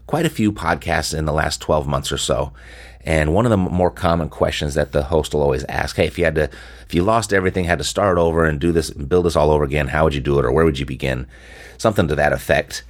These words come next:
And it just became such a popular question. I was like, "Wow, must, people must really want to know <laughs> this if they, I keep getting asked this." So it just inspired me to do something different with the free course.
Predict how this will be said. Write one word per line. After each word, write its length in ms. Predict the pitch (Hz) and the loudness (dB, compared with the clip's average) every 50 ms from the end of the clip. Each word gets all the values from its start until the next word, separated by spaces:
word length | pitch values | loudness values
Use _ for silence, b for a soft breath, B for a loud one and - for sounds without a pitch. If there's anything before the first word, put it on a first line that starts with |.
| B B B B B B | B B B B B B
And 380 | 92 101 104 104 104 104 107 | 0 2 2 4 4 2 2
it 60 | 117 113 | 2 0
just 160 | 147 135 139 | 0 -2 -4
became 260 | 127 - - 127 117 | -4 -2 0 0 2
such 200 | - 123 110 - | 2 0 0 0
a 60 | 104 | 0
popular 420 | - - 113 113 - 110 98 95 - | 0 0 -2 0 2 2 2 0 0
question. 260 | - - 123 - - | 0 -2 0 0 0
I 40 | 90 | 0
was 40 | |
like, 100 | 98 90 | 0 0
"Wow, 180 | 110 123 151 147 120 - | 0 0 0 -2 -2 -2
must, 300 | 101 101 113 - - - | 0 -2 -2 -2 -4 -8
people 220 | - 131 - - | -6 -6 -4 -2
must 160 | 110 123 117 117 | 0 0 0 2
really 240 | 110 113 117 117 | 2 2 4 4
want 300 | 107 101 110 107 - - | 4 4 2 0 0 -2
to 100 | - 117 | 0 2
know 220 | 110 113 120 120 113 | 2 4 4 2 2
<laughs> 0 | |
this 340 | 98 98 110 - 104 - 113 | 2 2 2 2 2 2 0
if 140 | 98 87 | 0 2
they, 100 | - 85 | 2 2
I 100 | 80 85 | 2 2
keep 200 | 82 - 98 85 | 0 0 -2 -4
getting 240 | - 95 92 92 - | 0 0 -2 -2 -2
asked 300 | - 90 90 95 - - | -2 -2 -2 -2 0 0
this." 180 | - 101 110 - | 0 0 0 2
So 260 | - 113 107 104 101 | 2 2 4 4 4
it 120 | 80 90 | 2 2
just 200 | 98 120 131 131 | 2 0 0 0
inspired 400 | 135 117 - - 127 139 143 143 | 0 0 0 0 0 2 2 2
me 80 | 127 113 | 4 4
to 60 | 107 | 4
do 120 | 104 120 117 | 4 2 2
something 340 | - 113 110 - 101 87 | 2 0 0 0 0 0
different 360 | 82 - 117 - - 98 - - | 2 0 0 2 0 -2 0 2
with 200 | 98 101 101 - | 0 0 2 0
the 60 | 90 | -2
free 240 | - - 98 92 87 | 0 0 0 0 0
course. 460 | - - 101 87 69 - - - | 0 2 2 2 2 2 -2 -6